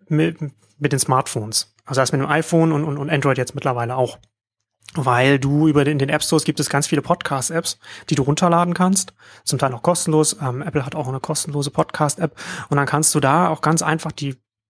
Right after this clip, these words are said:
sind alle mit, mit dem, mit dem iTunes Directory verbunden. Ähm, da kann man dann einfach, man muss nicht mal irgendwie eine, eine, eine U R L, also nicht mal eine, eine Adresse irgendwie kopieren, sondern man kann einfach den Namen eingeben von einem Podcast, sucht das dann aus dem Verzeichnis heraus und dann kann man das in der App abonnieren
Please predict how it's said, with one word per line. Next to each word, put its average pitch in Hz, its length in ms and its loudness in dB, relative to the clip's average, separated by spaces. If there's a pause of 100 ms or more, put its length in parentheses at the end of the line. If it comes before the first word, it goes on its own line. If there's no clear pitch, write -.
(400)
sind 147 260 0
alle 143 200 4
mit, 139 200 -2
mit 131 140 -2
dem, 131 120 -2
mit 123 100 -6
dem 135 100 -6
iTunes 151 420 2
Directory 143 340 0
verbunden. 147 420 0
Ähm, 127 320 -2
da 123 80 -6
kann - 140 -2
man 135 100 2
dann 135 80 2
einfach, 135 180 0
man 131 260 0
muss 151 180 4
nicht 156 120 2
mal 143 180 2
irgendwie 139 360 2
eine, 135 180 0
eine, 131 220 -2
eine 135 340 -4
U 165 140 0
R 135 100 2
L, 147 200 4 (120)
also 131 160 -2
nicht 131 160 -2
mal 139 80 -2
eine, 127 160 -2
eine 135 160 -4
Adresse - 360 -6
irgendwie 147 120 -4
kopieren, 151 360 0 (260)
sondern - 160 -2
man 123 80 0
kann 147 100 0
einfach 143 160 2
den 127 160 -2
Namen 147 380 4
eingeben 165 360 4
von 151 140 2
einem 135 80 0
Podcast, - 560 -2 (380)
sucht 151 280 0
das 156 120 2
dann 143 180 0
aus 139 160 -6
dem 143 120 -6
Verzeichnis 143 640 -2
heraus 139 420 0
und - 280 -18
dann 135 80 -4
kann 151 140 0
man 147 60 2
das - 120 0
in 185 240 2
der 170 160 2
App 170 180 0
abonnieren 156 680 2